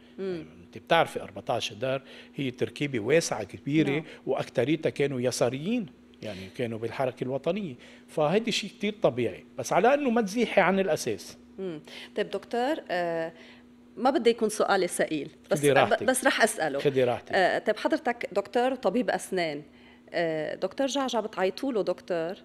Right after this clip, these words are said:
Speaker 2: مم.
Speaker 1: بوقت هو منه حائز على هيدي
Speaker 2: إيه،
Speaker 1: الشهادة.
Speaker 2: صحيح.
Speaker 1: آه،
Speaker 2: صحيح.
Speaker 1: بيزعجك؟ بتفكر فيها ولا لا عادي؟
Speaker 2: لا،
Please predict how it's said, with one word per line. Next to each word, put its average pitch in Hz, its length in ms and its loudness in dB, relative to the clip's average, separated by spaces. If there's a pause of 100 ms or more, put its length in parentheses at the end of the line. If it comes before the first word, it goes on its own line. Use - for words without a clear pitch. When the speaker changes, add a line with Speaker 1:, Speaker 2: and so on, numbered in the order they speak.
Speaker 2:
مم. 131 160 -2
Speaker 1:
بوقت 233 340 2
هو 277 140 2
منه 302 240 4
حائز 190 320 -2
على 170 160 2
هيدي 180 280 -2
Speaker 2:
إيه، 147 80 2
Speaker 1:
الشهادة. 190 220 4
Speaker 2:
صحيح. - 300 -4 (160)
Speaker 1:
آه، 170 320 2
Speaker 2:
صحيح. 165 80 -8
Speaker 1:
بيزعجك؟ 302 760 2
بتفكر 302 480 2
فيها 294 320 0
ولا 254 240 2
لا 240 180 2
عادي؟ 196 320 2
Speaker 2:
لا، 285 160 6